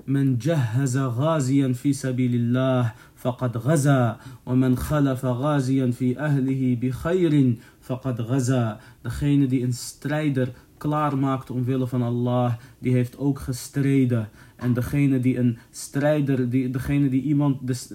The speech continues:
i-, de familie van een strijder verzorgt, die heeft ook gestreden.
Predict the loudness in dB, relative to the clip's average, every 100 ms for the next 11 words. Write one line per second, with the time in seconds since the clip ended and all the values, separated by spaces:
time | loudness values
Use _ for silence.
0 | -4 -2 -2 -6 -8 0 2 2 2 -2
1 | -2 -2 -2 -4 -2 -2 0 -4 -4 -6
2 | -2 0 0 -4 -8 -16 -16 -2 2 4
3 | 2 0 2 2 -2 -8 0 0 0 -8
4 | -20 -16 -8 -8 -8 -4 0 2 2 2
5 | -2